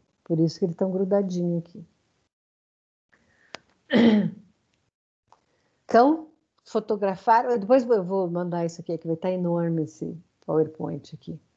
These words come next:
Mas vai ter o vídeo, né? Não precisa fotografar. Então tá, então vamos em frente. Então, esse aqui serve pra análise de referência de vocês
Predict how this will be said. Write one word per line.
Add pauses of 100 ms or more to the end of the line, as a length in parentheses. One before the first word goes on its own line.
(1600)
Mas
vai
ter
o
vídeo,
né?
Não
precisa
fotografar. (1120)
Então
tá, (320)
então
vamos
em
frente. (1500)
Então,
esse
aqui
serve
pra
análise
de
referência
de
vocês